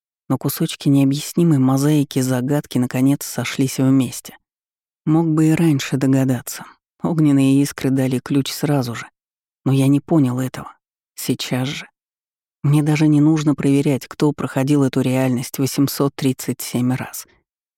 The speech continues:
Я уже знаю ответ. Миранда Харт. Я на миг закрыл глаза, распахнул и огляделся, словно надеялся, что всё привиделось. Но со всех сторон на меня смотрели мои портреты.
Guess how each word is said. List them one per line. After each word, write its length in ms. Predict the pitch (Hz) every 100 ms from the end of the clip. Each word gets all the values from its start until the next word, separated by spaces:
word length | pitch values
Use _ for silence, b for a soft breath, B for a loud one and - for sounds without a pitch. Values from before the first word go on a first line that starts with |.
| _ _ -
Я 180 | 135
уже 480 | 131 139 143 151 131
знаю 440 | 127 135 127 135 135
ответ. 400 | - 127 - - _ _ _ _ _ _ _ _ _ -
Миранда 600 | 147 143 135 127 127 127
Харт. 500 | - 131 - - - _ _ _ _ _ _ _ _ _ _ -
Я 140 | 143
на 100 | 143
миг 220 | 147 165 151
закрыл 460 | 147 143 170 156
глаза, 420 | 143 139 139 156
распахнул 560 | 143 - - 120 151 143
и 40 | 123
огляделся, 640 | 127 135 151 135 - -
словно 320 | - 143 139
надеялся, 520 | 135 143 160 139 -
что 200 | - -
всё 200 | - 143
привиделось. 680 | - 135 127 131 - - - _ _ _ _ _ _ _ _ -
Но 120 | 127
со 160 | - 131
всех 260 | - 170
сторон 360 | - 147 165 170
на 40 |
меня 280 | 143 147 156
смотрели 540 | - 139 131 151 147
мои 280 | 127 127 135
портреты. 640 | - 123 - - 131 -